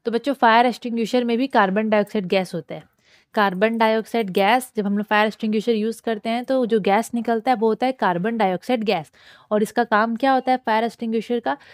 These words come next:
To extinguish fire, आगे को बुताने में ये मदद करता है, है ना? So सीओ टू गैस प्रोड्यूस होता है किससे? From fire extinguisher।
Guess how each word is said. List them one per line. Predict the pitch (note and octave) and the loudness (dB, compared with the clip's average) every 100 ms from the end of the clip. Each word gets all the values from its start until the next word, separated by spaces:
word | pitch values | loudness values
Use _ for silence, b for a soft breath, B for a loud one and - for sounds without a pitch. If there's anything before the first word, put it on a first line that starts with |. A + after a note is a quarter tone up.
| B - | B -4
To | |
extinguish | B3 - B3 A3+ C4 - | -4 -4 -4 0 -2 -2
fire, | - F3 E3+ | -2 -2 -2
आगे | F3+ F#3 A3 | -2 -2 -2
को | A3 A#3 | -4 -4
बुताने | F#3 F#3 E3+ F#3+ A3 | -4 -2 -2 -2 -4
में | G3+ | -2
ये | D4 A3 A3+ | -2 -2 -2
मदद | F#3+ D#3+ G3+ - | -2 -2 -4 -6
करता | - D3 - B3+ | -16 -10 -2 -2
है, | G#3 D3+ _ _ _ - | -2 -14 _ _ _ -6
है | B3+ | -4
ना? | C#4+ - _ _ _ _ _ _ b b b _ | -2 -6 _ _ _ _ _ _ b b b _
So | B3 C4+ E4 b _ | 4 6 6 b _
सीओ | A#3 A3 | 4 4
टू | G#3+ C4+ | 4 2
गैस | A3 B3 A#3+ | 4 2 2
प्रोड्यूस | - G3 A3 A3 | -2 -2 -2 0
होता | A#3 A3 | -2 0
है | A3 A#3 | 0 0
किससे? | B3+ - D#4+ | -4 -2 -2
From | D4+ G#3+ G#3 - | 0 0 -2 -2
fire | F#3+ F3+ G3+ F3 | 0 2 0 -2
extinguisher। | - B3+ G#3 D#3+ - | -6 -6 -4 -6 -10